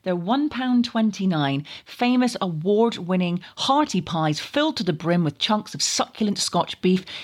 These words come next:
in a rich, delicious gravy encased in a handmade pastry. And I can confirm they are absolutely delicious. And you can get them now online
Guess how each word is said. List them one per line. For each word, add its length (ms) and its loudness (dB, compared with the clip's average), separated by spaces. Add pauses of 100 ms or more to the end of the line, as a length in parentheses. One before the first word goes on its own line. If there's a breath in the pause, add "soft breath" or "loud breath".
in 120 0
a 60 0
rich, 380 0
delicious 420 0
gravy 440 2 (240 loud breath)
encased 540 0 (220 loud breath)
in 100 2
a 40 4
handmade 600 2
pastry. 540 0 (240 loud breath)
And 100 -2
I 120 -2
can 340 0
confirm 560 2 (240 loud breath)
they 160 -2
are 200 -2 (100)
absolutely 1040 -2 (100)
delicious. 760 -2 (180 loud breath)
And 140 2
you 80 4
can 160 4
get 240 0
them 160 2
now 380 2
online 580 2